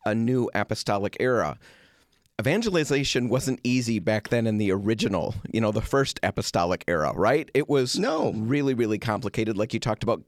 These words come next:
Speaker 1: Gamaliel. You know, it's the same thing. You know, it, it, they wanted to persecute the church in a big way. And yet they managed to find a way to persevere. And I think part of that perseverance, you know, and, uh,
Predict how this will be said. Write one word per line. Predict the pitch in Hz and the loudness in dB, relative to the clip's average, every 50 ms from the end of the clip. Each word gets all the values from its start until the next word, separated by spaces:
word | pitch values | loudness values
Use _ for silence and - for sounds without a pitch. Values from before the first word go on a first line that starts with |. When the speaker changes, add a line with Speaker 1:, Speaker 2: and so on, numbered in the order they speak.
| _ | _
Speaker 1:
Gamaliel. | - 120 120 135 143 143 123 107 87 - - - - - - - - - - _ | -2 0 2 2 2 2 2 0 -2 -4 -6 -8 -12 -14 -20 -20 -20 -20 -18 _
You | - - | -4 0
know, | 104 117 | 0 0
it's | 90 - - | 0 -2 -2
the | 139 | -2
same | 127 - - 165 135 123 113 | -2 0 2 2 2 2 0
thing. | 107 - 156 135 95 90 | 0 0 0 2 2 2
You | 110 | 2
know, | 113 104 | 2 2
it, | 92 113 - | 0 0 0
it, | - 117 - - 131 104 | 0 -2 0 -2 0 2
they | 131 139 | 2 2
wanted | 147 147 143 139 135 | 4 2 2 2 0
to | 131 | -2
persecute | - - - 131 120 - - 110 - 110 - - | -2 0 0 0 0 -2 -4 -4 -4 -4 -4 -4
the | 98 | -4
church | - - - 101 98 - - | -4 -2 -2 -2 -2 -2 -2
in | - 98 | -2 -2
a | 98 | 0
big | 85 107 98 92 87 | 0 -2 -2 0 0
way. | 107 127 131 110 - - - - _ _ - _ - - - | 2 2 2 2 0 -4 -10 -14 _ _ -20 _ -12 -4 0
And | 135 135 | 0 2
yet | 143 165 254 - | 2 2 2 2
they | 175 | 2
managed | 170 156 151 170 175 175 165 - - - | 2 4 4 4 2 0 0 -2 -4 -4
to | - - 131 127 135 | -2 0 0 0 0
find | 131 - 127 120 117 135 135 | 0 0 0 2 2 2 0
a | 131 | 0
way | 101 98 95 95 92 92 101 120 - _ _ _ _ _ _ _ _ _ _ _ - - | 2 2 2 2 2 2 0 -2 -4 _ _ _ _ _ _ _ _ _ _ _ -10 -6
to | - 117 | -4 -2
persevere. | - 123 110 - - 110 113 165 151 107 76 - - - | 0 0 0 0 0 0 2 2 2 2 0 -2 -2 0
And | - 107 110 117 | 0 2 2 2
I | 113 | 2
think | 110 - 139 127 - - _ | 2 0 0 -2 -2 -6 _
part | - - - 175 220 240 | -8 -2 0 2 2 2
of | 180 | 4
that | 139 131 110 101 - _ _ _ _ _ - | 4 4 4 2 0 _ _ _ _ _ -4
perseverance, | - 151 139 - 123 101 98 147 160 139 101 85 104 - - - - - - - _ _ - | -2 -2 0 0 -2 0 0 2 2 2 2 0 0 0 0 -2 -2 -2 -6 -10 _ _ -4
you | 101 117 | -2 0
know, | 113 110 - | 0 0 0
and, | - 104 107 110 110 110 113 - - | 0 0 2 2 2 2 0 0 -2
uh, | 71 | -4